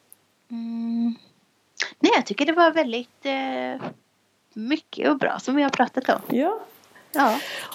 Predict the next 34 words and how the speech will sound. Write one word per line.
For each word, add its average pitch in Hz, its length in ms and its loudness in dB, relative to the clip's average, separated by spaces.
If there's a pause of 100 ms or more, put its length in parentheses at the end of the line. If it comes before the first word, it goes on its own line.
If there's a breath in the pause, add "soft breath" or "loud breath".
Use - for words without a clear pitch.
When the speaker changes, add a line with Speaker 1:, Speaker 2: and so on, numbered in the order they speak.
(240 loud breath)
Speaker 2:
Och 208 180 2
jag 208 260 4
gör 285 120 2
så - 120 -2
att 180 80 0
jag 202 120 2
lägger 226 320 2
upp, - 340 -6
eh, 208 60 4 (600)
en 180 180 0
länk 220 340 0
också, - 220 0
både 190 200 2
till 208 140 2
ditt 190 160 2
Instagramkonto, 170 1160 2 (100)
Anneli 160 500 0
Adventures, - 720 0
och 180 320 -2
har 247 180 0
du 262 60 2
en 247 100 0
hemsida 247 600 0
förresten, - 380 -2
och 190 60 0
vad 196 100 0
heter 208 260 -2
den? - 320 -4 (460)
Speaker 1:
Mm, 294 220 0
den 320 180 2
heter 233 560 0
annelipompe 214 880 -2 (240)
punkt 180 180 -10
com. 208 240 -2